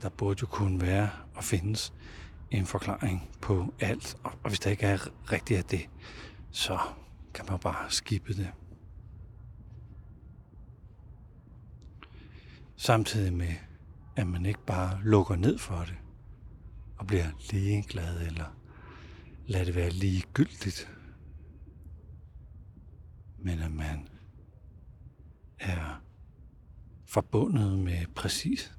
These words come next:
det, der sker. Den måde, man siger ting på, og den måde, man opfører sig over for andre på, den måde, man har sit indre liv på, og sine tanker og følelser og fornemmelser.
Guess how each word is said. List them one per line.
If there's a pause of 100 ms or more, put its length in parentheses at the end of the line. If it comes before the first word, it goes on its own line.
(120)
det,
der
sker. (460)
Den
måde,
man
siger
ting
på,
og (960)
den
måde,
man
opfører
sig (160)
over
for
andre (300)
på, (100)
den
måde,
man (840)
har
sit (120)
indre
liv
på,
og
sine
tanker
og
følelser
og
fornemmelser.